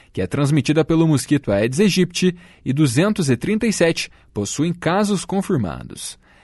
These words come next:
As regionais com o maior número de casos confirmados neste período epidemiológico é a décima sétima Regional de Saúde de Londrina, décima quinta de Maringá, segunda de Metropolitana, primeira de Paranaguá e quinta de Guarapuava.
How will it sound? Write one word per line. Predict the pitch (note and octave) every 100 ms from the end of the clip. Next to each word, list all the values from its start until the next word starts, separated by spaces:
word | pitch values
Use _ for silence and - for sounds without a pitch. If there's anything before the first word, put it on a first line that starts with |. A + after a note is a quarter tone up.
| _
As | - A#2+
regionais | A#2 A#2 C3 A#2
com | -
o | B2+
maior | C3 A#2+ C3+
número | A2 C3 G#2+ F#2+
de | G2
casos | F#2+ A#2 A#2+
confirmados | A2+ B2+ B2 A2+ A#2+ B2+ A2
neste | A#2 E3 F3 E3
período | - C3+ G#2+ C#3+ A2+
epidemiológico | D3 F#2+ F#2+ D3 F3 C3+ C#3 - D3+ - _ -
é |
a | G2+
décima | F#2+ C#3+ E3 D#3 C#3+
sétima | C3+ B2 A#2+
Regional | A2+ C3 D#3+ E3+ A2 C3+
de | A2
Saúde | G#2+ A2+ G#2+ A2
de | G#2
Londrina, | C3+ G3 F3 E3 E3 E3 - _
décima | - A2 E3+ A3+ A#3+ A3
quinta | C3 D3 C3 G#2+
de | G#2+
Maringá, | A2 F3+ G#3 D#3+ D#3 - -
segunda | - - D#3 D3+ G#3+ C#3
de | A#2
Metropolitana, | A#2+ G3 G3 G#2 - E3 A3+ - E3+ F3 F3 - _
primeira | - E3+ B2+ F#3+ D#3+
de | A2+
Paranaguá | B2 E3 A3 A#3+ G#3 D3+ F3+ - -
e | D#3
quinta | - G3 A#3+ A3+
de | F#3+
Guarapuava. | F#3+ F#3+ F#3+ G3 E3 F#2+ D2 F2 -